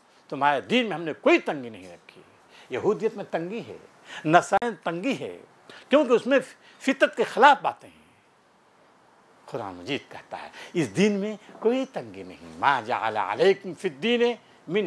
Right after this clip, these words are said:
حَرَجٍ، حَرَج کے معنی کیا آتے ہیں؟ جانتے ہو؟ جھاڑی، جھاڑی۔ دین، یہودیت جو، کا جو دین ہے،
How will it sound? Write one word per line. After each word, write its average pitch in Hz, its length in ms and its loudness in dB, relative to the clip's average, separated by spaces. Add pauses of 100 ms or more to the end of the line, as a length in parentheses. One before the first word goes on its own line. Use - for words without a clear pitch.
(120)
حَرَجٍ، 185 160 2 (300)
حَرَج 175 180 0
کے 185 100 -10
معنی 202 200 -2
کیا 185 160 2
آتے 226 220 0
ہیں؟ 113 160 -18 (460)
جانتے 156 300 0
ہو؟ 160 60 -6
جھاڑی، 151 420 0 (840)
جھاڑی۔ 277 320 6 (880)
دین، 143 420 -4 (540)
یہودیت 175 580 2
جو، 160 160 -10 (180)
کا 190 120 0
جو 165 160 -2
دین 175 340 -6
ہے، 175 120 -14